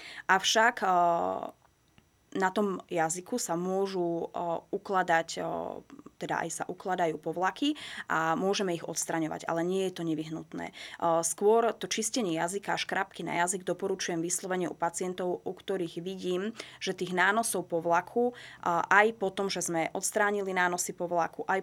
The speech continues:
po tom, že pacient sa naučil, ako sa starať o tú, o dutinu ústnu, príde na ďalšiu návštevu a vidíme, že stále tie, tie povlaky na tom jazyku sú, o,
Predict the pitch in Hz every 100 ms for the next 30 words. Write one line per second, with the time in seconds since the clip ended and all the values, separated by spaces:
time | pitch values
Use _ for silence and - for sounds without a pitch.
0 | 196 185 180 175 180 165 170 - 175 -
1 | 175 165 - - 190 233 254 240 208 220
2 | - 190 202 202 196 190 180 175 - 180
3 | 180 180 175 175 - 175 185 185 180 -
4 | 180 - 175 - - - 202 190 180 165
5 | 165 165 160 - 214 233 - 196 175 -
6 | 170 175 180 165 165 160 196 180 175 170
7 | 170 - 170 165 160 - 170 165 185 180
8 | 175 175 170 170 165 170 175 175 - 170
9 | - 180 175 180 - - -